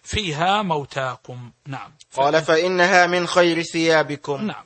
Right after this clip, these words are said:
Speaker 1: يعني أن هذا هو، هو أفضلها، آه، وأطيبها وأحسنها، أن يلبس الإنسان الثوب الأبيض. وفي الصحيحين، ثبت في الصحيحين من حديث أبي ذر رضي الله عنه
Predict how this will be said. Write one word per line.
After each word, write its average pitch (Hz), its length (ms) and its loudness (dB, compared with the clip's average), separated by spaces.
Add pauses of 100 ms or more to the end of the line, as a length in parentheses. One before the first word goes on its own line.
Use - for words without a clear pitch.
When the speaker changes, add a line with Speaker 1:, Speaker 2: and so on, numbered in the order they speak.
Speaker 1:
يعني 190 280 -6
أن 170 140 -2
هذا 170 320 0
هو، 170 260 0
هو 165 320 -4
أفضلها، 143 760 -4 (600)
آه، 131 640 -8
وأطيبها 143 920 -4
وأحسنها، 202 960 -2 (180)
أن 180 120 -4
يلبس 170 440 -4
الإنسان 170 760 -2
الثوب 151 420 -6
الأبيض. 120 300 -16 (400)
وفي 170 180 2
الصحيحين، 196 880 -2 (520)
ثبت 151 400 -6
في - 120 -16
الصحيحين 139 600 -6
من 143 100 -8
حديث 151 300 -8
أبي 143 220 -10
ذر 139 260 0
رضي 143 280 -6
الله 156 400 -2
عنه 208 180 0